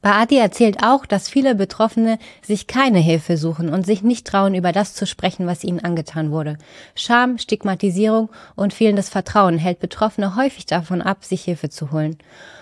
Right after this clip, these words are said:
Und das ist natürlich folgenschwer, denn nicht nur die physischen Auswirkungen von sexualisierter Gewalt, auch die psychischen können lebenslang Einschränkungen nach sich ziehen. Ärzte ohne Grenzen bietet im Großteil der Projekte eine Versorgung an,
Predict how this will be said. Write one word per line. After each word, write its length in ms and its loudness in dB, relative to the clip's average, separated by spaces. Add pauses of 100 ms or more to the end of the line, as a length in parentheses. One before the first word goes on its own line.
(200)
Und 120 2
das 140 2
ist 160 -2
natürlich 460 -2
folgenschwer, 760 2 (420)
denn 160 4
nicht 200 2
nur 140 6
die 300 2
physischen 580 4
Auswirkungen 640 -2
von 180 -4
sexualisierter 800 -4
Gewalt, 480 -4
auch 100 -2
die 180 -4
psychischen 640 0
können 300 0
lebenslang 640 0
Einschränkungen 640 -4
nach 160 -4
sich 240 -14
ziehen. 280 -10 (600)
Ärzte 300 2
ohne 120 4
Grenzen 360 2
bietet 240 2
im 120 0
Großteil 460 2
der 80 2
Projekte 480 -2
eine 200 0
Versorgung 520 0
an, 320 -4